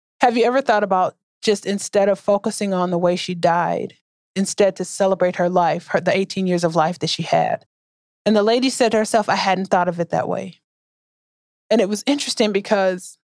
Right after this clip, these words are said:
first off, I'm a mom. I can't even imagine having to deal with my child being murdered. I feel like I've been able to see it at third, fourth person. I've seen other parents who've had to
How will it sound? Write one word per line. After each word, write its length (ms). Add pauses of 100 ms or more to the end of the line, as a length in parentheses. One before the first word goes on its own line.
(200)
first 320
off, 220 (180)
I'm 120
a 40
mom. 420
I 120
can't 200
even 160
imagine 420 (100)
having 260
to 60
deal 280
with 380 (320)
my 240 (120)
child 280
being 200
murdered. 460 (440)
I 60
feel 200
like 180
I've 120
been 160
able 200
to 120
see 360
it 300 (480)
at 320 (220)
third, 180
fourth 300
person. 280
I've 120
seen 280
other 200
parents 460
who've 120
had 220
to 140